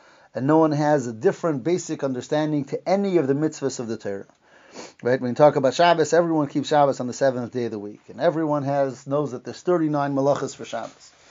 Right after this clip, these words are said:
and everyone knows that on Pesach we have matzah, and everyone knows that on, uh, on, on Sukkot there's an esrog and there's a lulav, and there's a hadas and an arava, and which species those are. Whenever we talk about differences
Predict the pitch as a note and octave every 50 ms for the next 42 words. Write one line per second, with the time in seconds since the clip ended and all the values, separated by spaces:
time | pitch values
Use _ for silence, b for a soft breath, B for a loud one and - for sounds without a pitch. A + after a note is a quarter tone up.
0 | b b b b b - B2+ D#3 F3 D#3 D#3 D3+ D3+ D3 D3 D3 D3+ D3+ D3 B2
1 | C#3 C3+ C#3 C3+ C3+ D3+ D3+ D3+ D3 - D3 C#3 - D3 C#3 C3+ C#3 D3 C#3+ C3+
2 | A#2 B2+ C3 C3+ C3 - - - - - B2+ D#3+ E3 D3+ D#3 D3+ D3+ D3 D3+ D#3
3 | D3+ A#2+ C#3 C#3 C#3+ C#3+ C#3 C#3 C#3 C#3+ C#3 C#3+ C#3 B2 C3+ C#3 C3+ C3 C3+ B2+
4 | - - - - - C3+ - D3 - F3 D#3+ - D3+ C#3 C#3 - D3 C3+ C3 D3
5 | C3+ C#3 C#3+ - - C#3+ D3 C3+ C#3 C#3 C#3 C3 C#3+ D3 C#3+ C3+ D3 D3 C#3+ C#3
6 | C3+ C3+ C3+ b b b b b b b b C3+ C#3+ D3 C#3 C#3+ C#3+ A#2+ D3 D3+
7 | D3+ C#3+ C3+ - - C#3+ C#3 C#3 C3+ C#3 C3+ C3+ C#3+ D3+ D3+ C3 C3+ C3+ C3+ C3+
8 | b b b b b b C3 C#3 C#3+ C3+ D3+ E3 - - - - - - - -
9 | - E3 E3 D3 - D3 C#3 A2+ A#2+ C3+ B2+ G#2 A#2 A2 A#2 A2+ _ _ b b
10 | b b b b b b b b b b b b D3+ E3+ G#3 A#3 A#3 A#3 G#3+ G3
11 | - G3+ G3 - E3 D#3+ D#3 C#3+ A#2+ D3 A3+ - - G#3 F3 C#3+ - - G2+ -
12 | - -